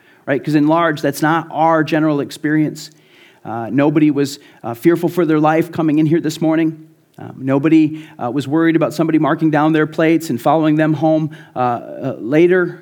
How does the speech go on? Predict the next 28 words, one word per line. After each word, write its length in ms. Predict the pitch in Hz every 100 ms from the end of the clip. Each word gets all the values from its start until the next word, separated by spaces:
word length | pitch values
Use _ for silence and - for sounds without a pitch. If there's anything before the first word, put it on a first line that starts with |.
| -
Uh, 180 | 135 120
nobody, 580 | 147 151 165 165 165 165 - -
um, 480 | 135 123 117 85 - _ -
is, 240 | 139 131
is 240 | 123 131 -
concerned 520 | 160 147 185 214 190
about 440 | - 156 170 185
that 300 | 165 135 -
because 240 | 143 165 151
we 140 | 170
enjoy 380 | 160 160 190 175
relative 440 | 170 180 180 175 - -
freedom 560 | - 202 202 190 147 - -
and, 240 | 120 143 139
and, 360 | 139 139 139 135
and, 420 | - 139 139 - -
uh, 300 | - 127 123 - _ 131
grace 540 | 170 185 190 175 -
and, 240 | 135 143
and 240 | - 139 135
joy 380 | 175 190 185 175
in, 360 | 170 180 160 - -
in 120 | 165
the 80 | 170
ability 340 | 180 190 185
to 100 | 180
gather 400 | 151 165 180 180
freely. 460 | 175 190 180 120